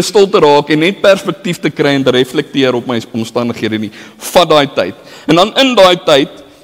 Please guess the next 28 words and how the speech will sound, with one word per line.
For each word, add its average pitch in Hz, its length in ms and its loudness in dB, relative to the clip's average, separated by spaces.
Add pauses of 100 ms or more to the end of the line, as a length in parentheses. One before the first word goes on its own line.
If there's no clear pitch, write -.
die 156 120 0
tweede 208 320 4
ding 170 120 0
is, 170 160 0
erken 247 640 0
God - 360 0
se 180 160 2
soewereiniteit 180 920 2
en 143 160 0
sê 254 440 0
dit 165 280 2
gereeld 165 560 2
vir 160 140 -2
hom 139 180 0
terug. 120 280 -2 (920)
Nie, 226 140 4 (180)
nie 208 220 0
om 214 180 0
hom 196 160 2
te 190 80 4
oortuig 131 540 0
nie, 120 80 -6 (640)
maar 160 120 -6
sodat 190 200 4
jy 190 160 2
dit 254 160 -4
kan 185 160 -2
glo. 110 300 0